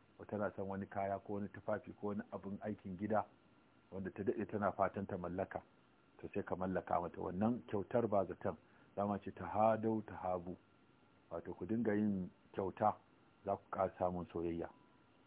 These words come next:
To wannan shi ne abin da ya kamata mutum ya kiyaye dangane ga wannan matsala ta goma sha takwas. Sannan na sha tara, fita unguwa ko tafiya da ita. Mafi yawa mu a al'adarmu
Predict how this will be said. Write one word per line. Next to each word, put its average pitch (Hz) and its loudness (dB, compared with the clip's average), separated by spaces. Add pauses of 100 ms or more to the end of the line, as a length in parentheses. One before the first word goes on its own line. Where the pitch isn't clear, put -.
(540)
To 87 -8
wannan 101 4
shi 110 2
ne 104 4
abin 98 -2
da 92 4
ya 95 0
kamata 92 0
mutum 95 -6
ya 90 -8
kiyaye 92 2
dangane 92 2
ga 85 0
wannan 87 0
matsala 87 -4
ta 92 -10
goma 90 -2
sha 90 -4
takwas. - -12 (840)
Sannan 117 2
na 143 4
sha 139 8
tara, 117 6
fita 127 4
unguwa 107 4
ko 117 0
tafiya 101 -2
da 80 -8
ita. - -14 (800)
Mafi 127 -2
yawa 131 8
mu 127 0
a 117 4
al'adarmu 110 2